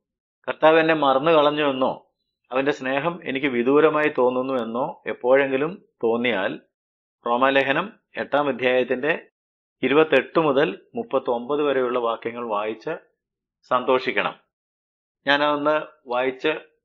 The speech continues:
കേൾപ്പിക്കാം. റോമാലേഖനം എട്ടാം അധ്യായം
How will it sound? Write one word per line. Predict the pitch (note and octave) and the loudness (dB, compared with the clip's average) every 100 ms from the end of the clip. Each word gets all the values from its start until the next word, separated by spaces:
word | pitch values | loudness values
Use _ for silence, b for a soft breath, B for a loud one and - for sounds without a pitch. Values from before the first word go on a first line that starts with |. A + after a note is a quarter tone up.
| - A#2+ | -14 -8
കേൾപ്പിക്കാം. | A#2+ B2 A#2+ A2+ F#3 - _ _ _ _ _ A2+ | -6 -6 -6 -6 -6 -16 _ _ _ _ _ -18
റോമാലേഖനം | A#2+ B2+ C3+ C3 C3+ D#3 G#3 _ _ _ _ _ _ _ _ - | -10 -8 -6 -6 -6 -8 -10 _ _ _ _ _ _ _ _ -20
എട്ടാം | A#2+ D3 D3+ | -10 -8 -6
അധ്യായം | C3 B2+ - - D3+ A3+ | -6 -8 -10 -12 -16 -16